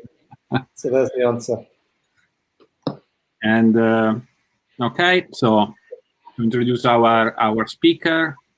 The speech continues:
Speaker 2: uh, Christophe Bernard is the director of the research isarm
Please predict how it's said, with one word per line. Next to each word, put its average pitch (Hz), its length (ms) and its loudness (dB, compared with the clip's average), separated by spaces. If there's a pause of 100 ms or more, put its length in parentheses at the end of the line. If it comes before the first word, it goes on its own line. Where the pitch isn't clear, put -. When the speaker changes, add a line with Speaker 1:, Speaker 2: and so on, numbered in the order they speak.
(140)
Speaker 2:
uh, 110 360 -2 (120)
Christophe 110 360 -4
Bernard 110 520 2
is - 360 -2 (200)
the 104 380 -6
director 107 500 -2 (100)
of 101 140 -6
the 104 120 -4
research 104 420 -6
isarm 147 540 -2